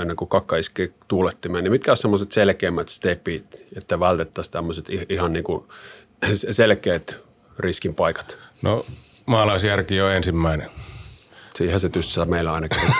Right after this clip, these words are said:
Speaker 2: <laughs> Mut se, se on niinku, jos ajatellaan ihan, että, et, niinku kalastellaan koko ajan tietoa,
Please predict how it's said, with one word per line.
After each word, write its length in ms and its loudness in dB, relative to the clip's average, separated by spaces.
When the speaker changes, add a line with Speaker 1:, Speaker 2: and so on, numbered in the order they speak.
Speaker 2:
<laughs> 640 -4
Mut 160 4
se, 180 2
se 160 0
on 100 2
niinku, 320 2
jos 120 0
ajatellaan 540 2
ihan, 260 2
että, 360 -2
et, 160 2
niinku 240 2
kalastellaan 680 2
koko 180 2
ajan 200 4
tietoa, 600 0